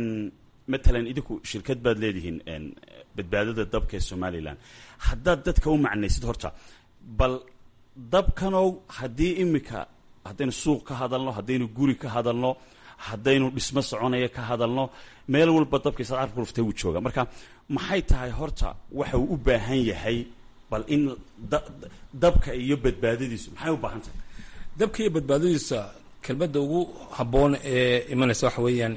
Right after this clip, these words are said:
Speaker 2: inaad marka hore diyaar garowdo. Waa nin dagaal lagu soo qaadayo, dagaalkaasina goortu ku dhacayo iyo goortu imanayo. Haddaad doonto weligaa kugu dhici maayo.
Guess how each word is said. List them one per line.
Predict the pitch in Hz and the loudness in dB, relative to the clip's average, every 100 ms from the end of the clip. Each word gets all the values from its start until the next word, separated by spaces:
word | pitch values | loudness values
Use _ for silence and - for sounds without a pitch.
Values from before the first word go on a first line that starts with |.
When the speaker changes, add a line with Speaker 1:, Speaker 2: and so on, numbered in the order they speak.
| - | -4
Speaker 2:
inaad | 123 113 | -2 0
marka | 123 120 | 0 0
hore | 113 113 | 0 0
diyaar | 110 98 | -2 -6
garowdo. | 92 92 87 82 - - - - | -4 -10 -10 -12 -12 -14 -18 -16
Waa | - 120 | -4 2
nin | 139 | 4
dagaal | 131 139 135 101 92 - - - - - - | 6 8 6 4 -2 -12 -20 -20 -20 -20 -12
lagu | 117 117 | -8 -4
soo | 127 117 | 0 0
qaadayo, | - 107 104 107 131 - - - - - - - | 2 2 2 0 -2 -4 -12 -16 -20 -20 -20 -14
dagaalkaasina | 104 107 117 107 - 117 | -6 0 0 -2 -4 -4
goortu | 110 117 117 - | 2 2 2 -2
ku | 117 | -2
dhacayo | 101 104 110 | -4 -4 -2
iyo | 113 110 | -2 -2
goortu | 113 113 - | -2 -2 0
imanayo. | 113 110 107 107 | 0 0 -2 -2
Haddaad | 110 156 | 2 4
doonto | 147 147 | 4 4
weligaa | 185 175 147 | 4 6 4
kugu | 135 151 | 2 -2
dhici | 120 | 0
maayo. | 120 107 | 0 0